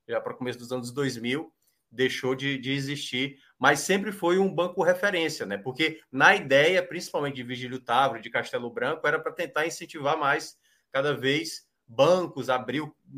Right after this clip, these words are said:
praticamente algumas instituições na época pra tentar desenvolver o Estado, e o banco, né, o Banco do Estado do Ceará, no caso o bec,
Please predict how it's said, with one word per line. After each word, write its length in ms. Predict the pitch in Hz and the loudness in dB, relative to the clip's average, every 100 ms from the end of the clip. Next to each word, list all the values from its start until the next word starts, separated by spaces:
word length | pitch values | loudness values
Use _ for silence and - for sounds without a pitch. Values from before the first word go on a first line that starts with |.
| 131 | -6
praticamente 800 | - 175 - 160 131 151 156 - _ _ _ | 0 0 2 -2 -2 -4 -8 -14 _ _ _
algumas 760 | 110 117 123 139 135 - - | -4 -4 -2 -2 -2 -4 -10
instituições 760 | - 131 135 - 139 139 131 123 | -14 -14 -14 -8 -8 -4 -6 -2
na 140 | 143 | 0
época 260 | 123 131 143 | 0 0 -4
pra 160 | 143 | -4
tentar 320 | 139 139 127 131 | -4 -2 0 0
desenvolver 460 | 123 143 147 135 | -2 -6 -4 -2
o 40 | 143 | -4
Estado, 500 | 139 123 120 147 - _ _ _ | -2 2 2 2 -6 _ _ _
e 100 | 135 | -4
o 60 | |
banco, 380 | 147 147 175 196 | 2 4 4 2
né, 220 | 131 139 - | -4 -4 -6
o 80 | 113 | -8
Banco 200 | 117 120 | -8 -8
do 60 | |
Estado 180 | - 120 | -6 -6
do 60 | 120 | -2
Ceará, 220 | 120 123 | -2 -2
no 80 | 123 | -2
caso 260 | 113 120 | -4 -4
o 40 | 127 | 0
bec, 260 | 123 135 | 0 0